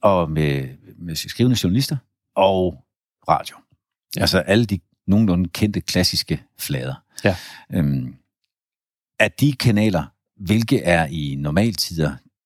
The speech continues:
Speaker 1: de vigtigste, højst prioriterede for dig?
Speaker 2: Øh, de, de
Speaker 1: Kan man
Speaker 2: hø-
Speaker 1: overhovedet tale om, hvad højst prioriteret, undskyld mig?
Speaker 2: Ja, øh, ja, altså,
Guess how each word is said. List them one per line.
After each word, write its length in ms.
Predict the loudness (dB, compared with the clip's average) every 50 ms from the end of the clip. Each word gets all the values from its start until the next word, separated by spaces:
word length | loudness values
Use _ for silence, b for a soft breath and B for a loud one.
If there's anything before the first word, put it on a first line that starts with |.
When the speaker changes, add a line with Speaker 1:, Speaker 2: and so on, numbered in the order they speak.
| _ _ _ _ _ _ _ _ _ _ _ _ _ _ _ _ _ _ _ _ _ -6
Speaker 1:
de 120 | -2 2
vigtigste, 440 | 2 2 2 0 -2 -2 0 0 0
højst 280 | 2 2 2 0 -2 -2
prioriterede 640 | -2 -2 0 0 -2 -2 -2 -2 -2 -4 -6 -8 -12 _ _ _ _ -8
for 100 | -4 -2
dig? 160 | -2 -2 -4 -6 _ _ _ _ _ _ _ _ b b b b b b b b b b b b b b b _ _ _ _ _ _ _ -2
Speaker 2:
Øh, 160 | 0 0 0 -2 -4 -6 -6 -6 -8 -8 -10 -12
de, 120 | -12 -12 -12 _ 0
de 60 | 2
Speaker 1:
Kan 120 | 2 4
man 100 | 4 2
Speaker 2:
hø- 380 | 0 -2 -6 -8 -8 -8 -6 -2
Speaker 1:
overhovedet 280 | -2 0 0 0 0 0
tale 160 | 0 0 0
om, 60 | -2
hvad 120 | -2 -2 -2
højst 220 | -2 -4 -4 -6
prioriteret, 300 | -8 -8 -8 -6 -8 -8
undskyld 240 | -8 -10 -12 -14 -16
mig? 140 | -16 -16 -18 -20 _ _ _ _
Speaker 2:
Ja, 360 | 0 0 2 2 0 0 0
øh, 160 | -2 -2 0 2
ja, 320 | 4 4 4 4 2 0 -2
altså, 540 | -2 -2 0 0 0 0 0 -2 -4 -8